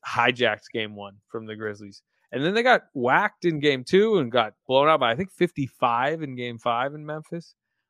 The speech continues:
But it didn't matter. They won the series 'cause they stole game one. And I do think that's probably their mentality driving that bus up I eighty is just go, you know,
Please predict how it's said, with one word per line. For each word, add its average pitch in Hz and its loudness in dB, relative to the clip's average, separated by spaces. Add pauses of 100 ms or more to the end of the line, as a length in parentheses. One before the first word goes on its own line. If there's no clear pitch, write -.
(160)
But 127 0
it 120 -4
didn't 143 -6
matter. 147 4
They 117 0
won 127 -4
the 135 -8
series 127 -8
'cause 117 -8
they 117 -2
stole 120 -4
game 107 -10
one. 101 -20 (400)
And 120 -8
I 117 -4
do 123 -10
think 127 -6
that's 117 -4 (200)
probably 120 -2
their 120 -4
mentality 120 -2
driving 117 -4
that 107 -8
bus 117 -4
up 117 -4 (120)
I 117 -4
eighty 127 -2 (340)
is 120 -6
just 120 -8
go, 117 2 (260)
you 131 -14
know, 113 -8